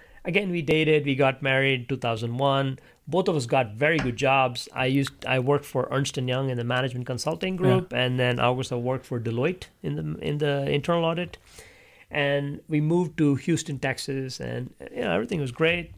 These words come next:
Speaker 1: We bought our first house. Uh, our daughter, first daughter, was born there.
Speaker 2: Nice living in America?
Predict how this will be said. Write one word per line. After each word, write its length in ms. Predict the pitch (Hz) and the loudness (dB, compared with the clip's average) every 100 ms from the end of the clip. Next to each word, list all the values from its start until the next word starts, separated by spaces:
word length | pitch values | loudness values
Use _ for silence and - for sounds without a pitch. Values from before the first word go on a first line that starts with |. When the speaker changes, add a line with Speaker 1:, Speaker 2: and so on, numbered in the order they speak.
| - | -14
Speaker 1:
We 100 | 127 | -6
bought 240 | 123 131 | 0 0
our 140 | 123 113 | 0 -2
first 320 | 135 123 - | -4 -4 -2
house. 640 | 185 185 190 185 - - - - - - _ - | 0 2 2 2 -4 -8 -12 -20 -20 -20 _ -6
Uh, 480 | 113 113 110 - 113 | -2 -2 -2 0 0
our 80 | 110 | 2
daughter, 520 | 120 139 147 143 139 | 2 2 4 2 0
first 340 | - 143 139 | 0 0 2
daughter, 260 | 131 139 139 | 2 2 2
was 200 | 131 120 | -2 -2
born 380 | 120 160 180 175 | 0 0 0 0
there. 380 | 180 170 170 165 | 2 2 4 6
Speaker 2:
Nice 260 | 170 165 | 8 8
living 220 | 190 185 175 | 8 8 8
in 40 | |
America? 400 | 170 185 208 | 8 8 6